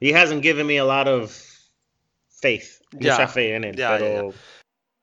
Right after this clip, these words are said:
Speaker 2: Eh, ¿qué ambiente hay en, en, en los entrenamientos? Eh, est-, estos últimos días que habrás estado tú en los entrenamientos, viendo al equipo entrenar,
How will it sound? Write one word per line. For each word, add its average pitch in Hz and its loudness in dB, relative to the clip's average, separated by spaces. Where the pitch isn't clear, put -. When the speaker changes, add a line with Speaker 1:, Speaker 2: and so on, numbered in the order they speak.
Speaker 2:
Eh, 165 -4
¿qué 226 4
ambiente 262 2
hay 170 0
en, 147 -6
en, 139 -6
en 147 -4
los 143 -6
entrenamientos? 117 -8
Eh, 160 -10
est-, 165 -12
estos - -8
últimos 175 -8
días 175 0
que 165 -6
habrás 160 -4
estado 151 -10
tú 151 -8
en 151 -6
los 135 -8
entrenamientos, 139 -6
viendo 139 -8
al 139 -4
equipo 135 -12
entrenar, 127 -6